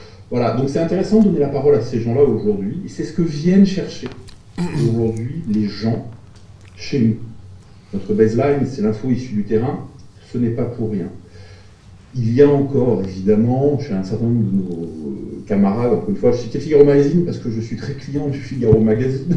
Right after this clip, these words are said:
<laughs> vous m'en excuserez, mais Match, il y a encore des gens qui font cela, heureusement, donc je crois qu'on n'a pas à rougir de cette presse-là, mais qui peu à peu quand même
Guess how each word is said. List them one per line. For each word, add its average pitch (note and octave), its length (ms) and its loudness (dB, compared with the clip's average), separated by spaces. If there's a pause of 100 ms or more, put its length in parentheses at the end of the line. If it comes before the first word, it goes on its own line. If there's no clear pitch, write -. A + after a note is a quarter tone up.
<laughs> - 80 -14
vous - 80 -12 (140)
m'en B2 200 -6
excuserez, D3 580 -4
mais C#3 260 6 (520)
Match, A2+ 360 0 (120)
il G2+ 60 -8
y F#2+ 40 -6
a - 20 -6
encore G2 220 -4
des G2+ 80 -4
gens A#2+ 180 -2
qui - 140 -8
font G#2+ 160 -4
cela, G#2 200 0
heureusement, B2+ 600 2 (260)
donc G#2+ 160 -2
je - 80 -10
crois C3+ 200 -2
qu'on A#2+ 60 -2
n'a A#2+ 120 0
pas C#3+ 180 -2
à C3+ 80 0
rougir B2+ 560 2
de - 80 -2
cette - 260 -8
presse-là, F3 480 -4 (320)
mais C#3 100 -4
qui G3 200 2
peu A#3 200 2
à G#3 80 6
peu B3 200 -2
quand G3+ 160 2
même D#3+ 240 -2